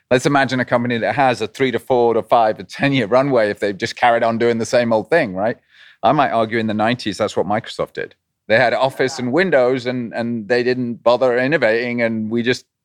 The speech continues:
ate their lunch and, you know, brought the iPhone and the App Store, and, uh, Microsoft lost the consumer. It's actually created a fairly decent, uh, a very successful corporate business for itself, but, uh, had to regenerate itself 'cause it, it lost fo-,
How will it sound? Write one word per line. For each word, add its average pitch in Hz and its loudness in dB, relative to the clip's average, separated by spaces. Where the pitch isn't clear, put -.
ate 110 2
their 113 4
lunch 135 2
and, 113 -6
you 110 -4
know, 104 0
brought 104 2
the 98 -4
iPhone 117 2
and 104 -4
the 104 -2
App 127 0
Store, 107 0
and, 101 -6
uh, 104 0
Microsoft 101 -2
lost 104 -2
the 104 -4
consumer. 120 -4
It's - -6
actually - -4
created 82 0
a 78 -4
fairly 90 -2
decent, 82 -12
uh, 78 -10
a - -18
very 90 -2
successful - -8
corporate 143 0
business 92 -6
for 90 -4
itself, - -6
but, - 2
uh, 98 2
had 110 -2
to 101 -6
regenerate 101 0
itself 90 -4
'cause 95 -8
it, 95 -4
it 101 -2
lost 98 0
fo-, - -6